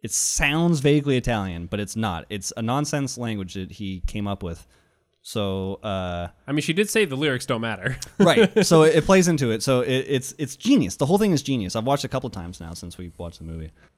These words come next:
Speaker 1: because Chaplin did this, like,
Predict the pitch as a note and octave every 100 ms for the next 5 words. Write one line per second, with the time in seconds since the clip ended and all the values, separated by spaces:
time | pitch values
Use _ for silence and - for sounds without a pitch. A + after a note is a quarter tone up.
0 | - B2+ - A2+ G#2+ G2+ - - F3+ G3
1 | C3+ A2+ G#2+ G#2 G2+ - _ - - -
2 | C#3 A2+ A2 - - A#2 F#2 E2+